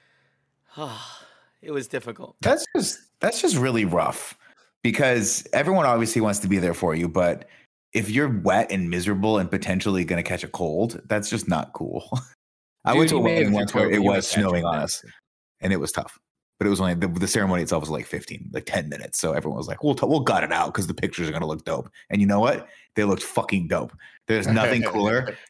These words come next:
Speaker 2: than a wedding party that, like, look like, like, you're
Speaker 4: Ladies
Speaker 2: dressed for a nice
Speaker 4: white.
Speaker 2: warm summer day and there's just
Speaker 3: Yeah.
Speaker 2: fucking snow falling behind you. It was super cool.
Speaker 3: Now, here's
Speaker 2: They were
Speaker 3: where it
Speaker 2: great.
Speaker 3: gets, here's where it, it, Jacob's, uh, actually live.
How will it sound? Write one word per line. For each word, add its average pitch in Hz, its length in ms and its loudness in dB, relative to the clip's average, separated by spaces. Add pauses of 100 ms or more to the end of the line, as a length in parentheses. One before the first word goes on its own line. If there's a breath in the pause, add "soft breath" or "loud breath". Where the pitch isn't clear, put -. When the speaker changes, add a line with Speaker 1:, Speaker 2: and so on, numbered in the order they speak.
Speaker 2:
than 113 100 0
a 104 60 2
wedding 95 380 2
party 143 480 2 (840 soft breath)
that, 101 280 2
like, 101 180 0
look 107 500 0
like, 98 440 -2
like, 104 220 -2
you're 110 100 2
Speaker 4:
Ladies 92 60 0
Speaker 2:
dressed 104 260 2
for 107 120 2
a 98 40 2
nice 98 280 2
Speaker 4:
white. 104 140 2
Speaker 2:
warm 101 160 2
summer 104 260 2
day 98 280 2
and 95 140 0
there's 92 180 0
just 92 140 -4
Speaker 3:
Yeah. 107 120 -2
Speaker 2:
fucking 90 200 -4
snow 87 400 2
falling 78 300 -6
behind 78 340 -8
you. - 120 -12
It 101 100 0
was 92 200 0
super - 360 -2
cool. - 300 -12 (220)
Speaker 3:
Now, 127 80 -4
here's 208 240 4
Speaker 2:
They 247 60 4
were 175 100 4
Speaker 3:
where 131 80 4
it 131 40 0
Speaker 2:
great. 131 40 -6
Speaker 3:
gets, 127 320 -2
here's 185 260 2
where 156 140 2
it, 113 80 -4
it, 110 440 -10
Jacob's, 135 540 -2
uh, 107 240 -2
actually 120 380 0
live. 101 360 2